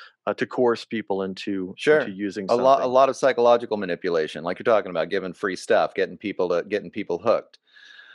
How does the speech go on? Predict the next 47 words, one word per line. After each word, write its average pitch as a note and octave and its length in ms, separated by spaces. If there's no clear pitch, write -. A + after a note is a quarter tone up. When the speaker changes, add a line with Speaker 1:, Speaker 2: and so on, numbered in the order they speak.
Speaker 2:
Um, C#3 320
but D#3+ 160
I, F3+ 180
you E3 140
know, D#3+ 260
again, D#3+ 540
when D3+ 120
you're D3 100
talking, E3 240
let's D#3 160
say, E3+ 200
just C#3 180
going D#3 180
back C3+ 200
to C#3 60
the A#2+ 100
Facebook D#3 520
conversation, G#2+ 840
I A#2+ 80
mean, B2+ 220
there D#3 220
are F3 500
options A2+ 500
that A2 120
are G2+ 120
out C3 260
there. G#2+ 240
And A2+ 160
if A#2 240
there A#2+ 180
was B2+ 280
no A#2+ 340
government, C3 520
if A2+ 200
Facebook D3 540
hadn't B2+ 280
had B2 200
the G#2+ 80
backing A#2+ 540
of, G#2 300
of G2+ 140
certain C3 260
government A#2+ 380
institutions A#2 680
in A#2 100
the G#2+ 60
beginning, A2 580